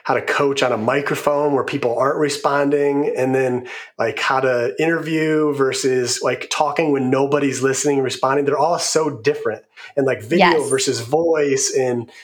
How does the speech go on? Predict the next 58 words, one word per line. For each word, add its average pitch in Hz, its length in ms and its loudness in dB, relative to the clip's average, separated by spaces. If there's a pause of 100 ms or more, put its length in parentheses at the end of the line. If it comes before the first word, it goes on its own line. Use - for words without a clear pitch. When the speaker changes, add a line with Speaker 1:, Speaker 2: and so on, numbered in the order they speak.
(100)
Speaker 1:
time. 165 300 0
I, 156 380 0
I 156 120 0
like 175 240 0
the 135 80 -2
challenge 147 420 0
'cause 139 80 0
I 131 80 2
think 131 200 -2 (140)
we 135 120 -2
should 139 240 -2
be 139 100 0
able 127 280 0
to 120 260 -2 (340)
get 139 140 0
our, 123 200 0 (160)
our 120 200 0
communicate 139 580 0
or 120 100 -2
get 131 140 0
our 117 140 0
message 120 360 -2
out 127 280 0 (280)
by 123 160 0
different 123 460 -2
media 127 380 -2
formats 139 680 0
to 117 120 -2
really 143 240 2
make 120 200 0
a, 110 60 -6 (180)
a 113 120 -4
true, 120 500 -2
uh, 113 240 -2
impact. 147 520 0
So 110 300 0 (460)
I 131 60 2
like 143 220 0
the 135 60 0
challenge 127 460 2
of, 110 300 -2
of 117 180 0
everything 110 320 0
'cause 120 160 -2
I 120 80 2
do. 127 180 0
I 113 60 -2
think 127 220 -2
it's 117 140 -4
different. 147 340 0
And 135 100 -2
I 120 60 -2
think 135 160 -2
some 127 160 -2
people 123 260 -2
respond 117 500 -2
better 120 320 2
to 117 520 -4